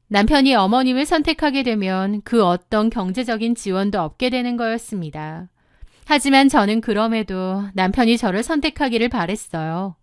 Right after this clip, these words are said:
그리고 남편도 처음에는 저를 선택하겠다고 했죠. 어머님한테는 죄송하지만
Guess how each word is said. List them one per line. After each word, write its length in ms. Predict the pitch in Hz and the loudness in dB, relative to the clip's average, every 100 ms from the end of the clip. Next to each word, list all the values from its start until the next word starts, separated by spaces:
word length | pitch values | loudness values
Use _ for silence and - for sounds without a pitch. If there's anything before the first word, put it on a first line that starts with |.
| _ _ _ _ | _ _ _ _
그리고 300 | - 233 240 | 2 4 4
남편도 540 | 233 185 214 254 247 262 | 4 2 2 0 0 -4
처음에는 760 | 311 277 254 226 202 196 208 | -2 -2 0 -2 -2 -2 -2
저를 280 | 233 196 185 | -2 -2 0
선택하겠다고 840 | 226 311 302 302 277 277 233 220 | -2 -2 -4 -4 -6 -6 -8 -6
했죠. 560 | 190 - - 156 160 175 _ _ _ _ _ _ | -8 -12 -12 -12 -12 -14 _ _ _ _ _ _
어머님한테는 840 | 202 208 247 262 269 262 269 226 240 | 2 6 6 6 4 2 2 0 0
죄송하지만 880 | 233 190 240 233 233 214 190 185 | -2 -2 -2 -2 -4 -4 -4 -6